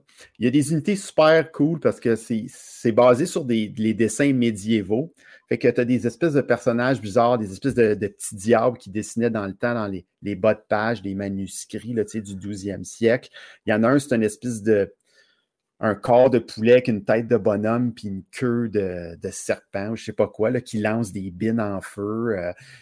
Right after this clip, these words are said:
il y a toutes sortes de trucs comme ça, mais chaque personnage, euh, a, a, a des capacités. Il y en a un, c'est un personnage qui a une, au lieu d'une paire de fesses, il y a une autre face, puis cette face-là crache du feu. Euh,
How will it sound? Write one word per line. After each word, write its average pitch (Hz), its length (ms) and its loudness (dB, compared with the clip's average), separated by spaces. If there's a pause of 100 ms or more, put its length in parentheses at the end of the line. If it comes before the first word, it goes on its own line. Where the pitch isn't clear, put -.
(140)
il - 40 -8
y - 20 -4
a 101 40 -8
toutes - 80 -14
sortes 135 200 2
de 127 60 6
trucs 139 260 -2
comme 110 220 2
ça, 151 160 0
mais 127 240 0
chaque - 320 0
personnage, 120 800 0
euh, 101 260 2 (640)
a, 120 40 4 (340)
a, 117 60 2
a - 20 2
des 113 160 -2
capacités. 110 680 0
Il 131 40 -2
y 123 80 2
en 110 140 -2
a 107 40 -2
un, 127 140 0
c'est 139 160 -4
un 104 80 -2
personnage 117 460 -2
qui - 80 -4
a - 20 -2
une, 98 80 -4 (140)
au 117 100 -6
lieu 123 120 0
d'une 120 180 0
paire 117 160 4
de 113 100 2
fesses, 120 380 0
il - 20 0
y 101 40 0
a - 20 -4
une 101 140 -4
autre 98 200 -8
face, 123 580 -2
puis - 220 -20
cette 101 160 -4
face-là 117 380 2
crache 107 360 -2
du - 160 -10
feu. 107 420 -8 (480)
Euh, 98 580 0